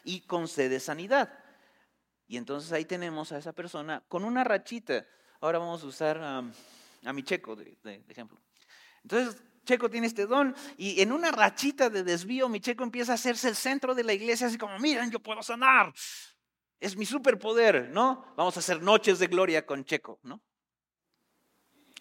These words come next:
Pocos entendieron esa referencia, pero creo que es, entendemos qué es eso. Este, Pedro vendría con Checo y le diría, "Checo, mira, ven, ven,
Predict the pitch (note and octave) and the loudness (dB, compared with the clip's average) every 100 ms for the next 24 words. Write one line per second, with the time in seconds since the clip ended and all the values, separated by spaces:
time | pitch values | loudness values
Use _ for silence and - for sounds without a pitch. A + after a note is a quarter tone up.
0 | B2 A#2+ A#2+ A#2+ A2 G#2 A2+ A2+ A2 A2 | -10 -6 -6 -8 -10 -8 -8 -8 -10 -8
1 | C#3 F3 E3 C#3+ A#2 A#2 A2+ G#2 - _ | -8 -6 -6 -6 -8 -10 -10 -12 -16 _
2 | _ A#2 A#2 B2 C#3 B2+ A2 - - - | _ -10 -6 -4 -4 -6 -10 -12 -20 -20
3 | - - - - - - C3+ C#3 - - | -20 -20 -20 -20 -20 -2 0 0 -2 -2
4 | D3 C#3+ - - _ _ _ _ _ _ | -2 -2 -10 -20 _ _ _ _ _ _
5 | _ _ _ _ _ _ - B3 B3 E3+ | _ _ _ _ _ _ 6 6 6 4
6 | G#3 D4 - - _ - F#3 F3 B3 D4 | 2 0 -6 -20 _ -4 -2 2 2 4
7 | C#4 B3 C4 C4 A#3+ G#3+ G#3+ A#3 - B3 | 2 -2 -4 -4 -4 -4 -4 -4 -6 -10
8 | A#3 A3 A#3+ A#3 B3 A#3+ A#3 B3 | -10 -6 -6 -4 -6 -4 -4 -6